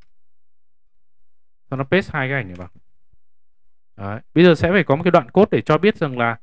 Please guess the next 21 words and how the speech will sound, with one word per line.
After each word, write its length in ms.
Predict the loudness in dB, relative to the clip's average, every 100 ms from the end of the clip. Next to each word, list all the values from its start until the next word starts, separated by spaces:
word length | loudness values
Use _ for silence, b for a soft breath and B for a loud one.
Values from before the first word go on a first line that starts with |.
| -18 -20 -10
ờ, 260 | -6 -6
hai 300 | -2 0 0
cái 140 | -2 -4
ảnh 240 | -4 -2
này, 260 | -2 -2 -6 -20 -20 -20 -20 -20
ờ, 400 | -8 -2 0 0 2
nó 80 |
nằm 220 | 2 0 0
ở 60 |
vị 160 | -4 -4
trí 200 | -4 -2
nào. 320 | 0 -2 -4 -16 -20 -20 -20 -20 -20 -20 -20 -20
À, 360 | -20 -12 -10 -10
đoạn 140 | -10
này 120 | -12
chat 300 | -4 -4 -4
G 40 | -10
P 180 | -12 -10
T 20 |
làm 320 | -8 -8 -10
thôi. 100 | -12